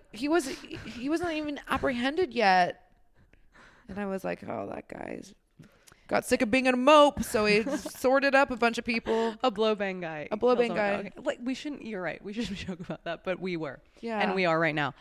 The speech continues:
Speaker 1: Well, I guess nothing's
Speaker 2: Um,
Speaker 1: off limits. You don't know where, where
Speaker 2: I'm
Speaker 1: the
Speaker 2: really
Speaker 1: line
Speaker 2: trying
Speaker 1: is.
Speaker 2: to, I'm really trying to think of something, though.
Speaker 1: There's nothing. Nothing's off limits. I mean, I guess let's just say cancer and be done with it.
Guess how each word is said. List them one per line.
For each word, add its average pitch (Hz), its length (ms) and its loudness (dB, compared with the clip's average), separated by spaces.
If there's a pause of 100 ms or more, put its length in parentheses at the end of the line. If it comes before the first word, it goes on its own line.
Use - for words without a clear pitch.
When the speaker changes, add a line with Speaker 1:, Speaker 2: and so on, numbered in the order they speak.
Speaker 1:
Well, 285 260 4 (160)
I 226 120 -2
guess 233 220 -2
nothing's 320 340 2
Speaker 2:
Um, 196 60 2
Speaker 1:
off 240 100 -2
limits. 185 760 -8
You 196 120 -6
don't 202 120 -2
know 214 140 0
where, 220 100 2
where 214 160 0
Speaker 2:
I'm 294 180 8
Speaker 1:
the 285 60 2
Speaker 2:
really 277 220 4
Speaker 1:
line - 20 2
Speaker 2:
trying 269 280 0
Speaker 1:
is. - 40 -6
Speaker 2:
to, - 60 -8
I'm 247 160 0
really 262 240 -4 (400)
trying 220 240 -4
to 196 60 -8
think 190 200 -8
of 175 80 -12
something, - 380 -14
though. - 320 -12 (2000)
Speaker 1:
There's 240 320 -4
nothing. 196 420 -10 (480)
Nothing's 214 320 -12
off 196 140 -16
limits. - 460 -18 (120)
I 214 60 -6
mean, 214 180 2
I 190 120 -4
guess 208 280 -4
let's 214 120 -6
just 233 120 -6
say 170 100 -2
cancer 151 480 -10
and 156 100 -10
be 156 80 -8
done 151 160 -8
with 151 120 -12
it. 156 200 -12